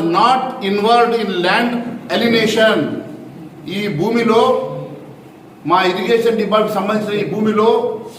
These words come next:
అలినేషన్ అంటే ట్రాన్స్‌ఫర్ చేసే దాంట్లో మా పాత్ర లేదు అని చెప్పి అంటున్నారు వాళ్ళు. ఒక మీ అధికారంలో ఉన్నటువంటి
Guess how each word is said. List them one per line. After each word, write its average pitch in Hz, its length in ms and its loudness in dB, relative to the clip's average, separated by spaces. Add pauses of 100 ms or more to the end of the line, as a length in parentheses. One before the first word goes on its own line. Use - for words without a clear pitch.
(760)
అలినేషన్ 226 520 2
అంటే 226 600 0
ట్రాన్స్‌ఫర్ 220 400 0
చేసే 214 200 2
దాంట్లో 202 340 0
మా 196 160 2
పాత్ర 202 460 -2
లేదు 190 340 0
అని 185 220 0
చెప్పి 175 200 -4
అంటున్నారు 156 340 -4
వాళ్ళు. - 240 -8 (3500)
ఒక 151 160 -8 (2500)
మీ 202 400 -4
అధికారంలో 185 460 -2
ఉన్నటువంటి 196 800 -4